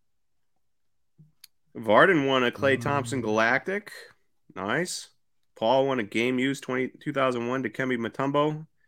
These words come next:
Speaker 1: uh, Philadelphia jersey card. It's fun.
Speaker 2: I'm a tad confused.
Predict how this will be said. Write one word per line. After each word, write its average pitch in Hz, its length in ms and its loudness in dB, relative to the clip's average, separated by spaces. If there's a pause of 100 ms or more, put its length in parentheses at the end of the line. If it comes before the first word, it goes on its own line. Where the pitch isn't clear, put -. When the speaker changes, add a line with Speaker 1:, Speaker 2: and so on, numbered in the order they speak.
(420)
Speaker 1:
uh, 107 360 -2 (200)
Philadelphia 123 720 -2 (160)
jersey 131 300 -4
card. 165 240 -8 (1080)
It's - 120 -20
fun. 113 300 -6 (320)
Speaker 2:
I'm 151 180 -4
a 180 80 -2
tad 123 260 0
confused. 98 580 -8